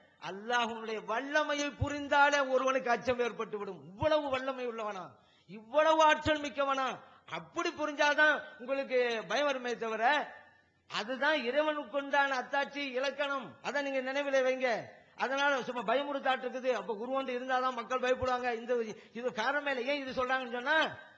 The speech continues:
குர்ஆனிலும் ஹதீஸிலும் நேரடி ஆதாரம் இல்லை. அல்லாஹ்வுக்கு உருவம் இருக்கிறது அப்படிங்கிறதுல ஆதாரம் இல்லை. அதனாலதான் அப்ப தானங்க பயமெல்லாம் வரும். அப்ப அவருடைய அறிவு ரீதியான ஆதாரத்தை கொண்டு வர்றாங்க, நேரடி ஆதாரம் இல்லைங்கிறதுனால.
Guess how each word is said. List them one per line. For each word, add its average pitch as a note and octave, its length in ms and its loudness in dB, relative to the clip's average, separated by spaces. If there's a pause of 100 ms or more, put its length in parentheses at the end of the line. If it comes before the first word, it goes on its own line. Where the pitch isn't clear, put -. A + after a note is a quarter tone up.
(200)
குர்ஆனிலும் A#3 640 0
ஹதீஸிலும் A#3 360 -4
நேரடி C#4 320 -2
ஆதாரம் A#3+ 360 -2
இல்லை. F#3+ 160 -8 (100)
அல்லாஹ்வுக்கு A3+ 400 -2
உருவம் A3 420 -4
இருக்கிறது F#3 540 -4
அப்படிங்கிறதுல G#3+ 600 -4
ஆதாரம் B3+ 380 0
இல்லை. C4 240 -2 (320)
அதனாலதான் A#3+ 580 -2 (160)
அப்ப F3+ 200 -8
தானங்க A#3 280 -4
பயமெல்லாம் A3 360 -2
வரும். A3 380 -2
அப்ப C#4 160 0
அவருடைய C4+ 340 4
அறிவு C4+ 380 0
ரீதியான C#4 400 2
ஆதாரத்தை B3+ 380 0
கொண்டு A#3+ 240 -2
வர்றாங்க, A3 320 -4
நேரடி C4+ 300 0
ஆதாரம் B3+ 400 2
இல்லைங்கிறதுனால. A3+ 840 -2